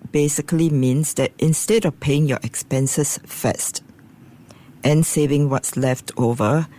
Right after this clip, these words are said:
you do exactly the opposite. So once you've drawn up a budget and identify the amount that you can save every month,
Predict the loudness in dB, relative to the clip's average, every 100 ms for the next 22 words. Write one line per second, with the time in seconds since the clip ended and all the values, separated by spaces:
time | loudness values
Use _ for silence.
0 | -20 -20 -20 -6 0 2 2 2 2 0
1 | -4 -8 -6 -4 -4 -4 -4 -4 -6 -8
2 | -6 -6 -6 -8 -8 -12 -20 -20 -20 -20
3 | -20 -20 -20 -20 -12 -4 0 2 2 2
4 | 2 -2 -2 -2 0 2 0 -2 -6 -4
5 | -4 -2 -2 -2 -8 -20 -20 -20 -2 0
6 | 0 0 0 2 0 2 0 -2 0 2
7 | 2 2 0 0 0 2 0 0 -4 -4
8 | 0 0 0 -2 0 2 0 -4 -18 -20
9 | -12 -6 0 2 2 0 -8 -6 -4 -2
10 | 0 0 2 2 2